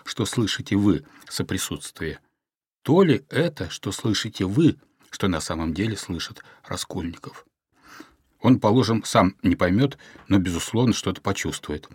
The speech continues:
Главное не то, что непогрешаемый автор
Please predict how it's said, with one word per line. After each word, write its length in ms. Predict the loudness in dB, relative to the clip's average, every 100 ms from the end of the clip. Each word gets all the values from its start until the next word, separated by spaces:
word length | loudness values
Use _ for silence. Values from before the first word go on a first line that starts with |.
| -20 -6
Главное 580 | 2 4 4 2 0
не 200 | -2 -4
то, 440 | -2 2 6 6 2 -8
что 420 | -12 -4 -2 -2 -6 -4
непогрешаемый 1040 | 0 2 2 2 2 2 2 2 2 0 0
автор 460 | 2 2 0 -8